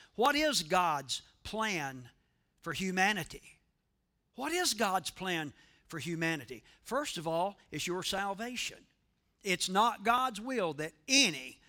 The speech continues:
any, any should perish, but that all should come to repentance. God wants you born again, filled with his Spirit, an assurance in your soul that you are on your way to his heaven.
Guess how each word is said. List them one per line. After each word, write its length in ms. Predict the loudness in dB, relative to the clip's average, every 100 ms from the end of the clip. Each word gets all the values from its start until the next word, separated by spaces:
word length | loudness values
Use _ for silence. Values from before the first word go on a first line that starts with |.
| _ _ _ _ 6
any, 600 | 8 8 6 0 -8 -20 _ _ _ _
any 640 | 8 8 8 6 4 -2 -4
should 340 | 2 2 4
perish, 560 | 6 6 4 -4 -10 -10 _
but 200 | 0 2 4
that 140 | 8
all 540 | 10 10 6 0 -6 -12 _
should 280 | -6 -4 0
come 180 | 0 2
to 100 | -2
repentance. 640 | -4 -2 -2 -2 -10 -18 -18 2
God 540 | 6 8 8 4 0
wants 340 | -4 -4 -4 -6
you 520 | 2 4 6 2 -4 -14 _
born 340 | 4 6 6 4
again, 480 | 2 2 0 -2 -8 -20 _
filled 420 | 4 8 8 6
with 140 | 2
his 160 | 4 6
Spirit, 580 | 4 4 2 2 -2 -6 -20 -10 0
an 140 | 2
assurance 720 | 2 4 6 8 8 6 4 2
in 160 | 4
your 220 | 4 4
soul 600 | 2 6 8 8 6 2 -4 -6
that 220 | -2 0 2
you 280 | 4 6
are 160 | 6 4
on 160 | 0 0
your 200 | 0 2
way 200 | 2 2
to 100 | -2
his 260 | -2 0
heaven. 340 | 2 2 0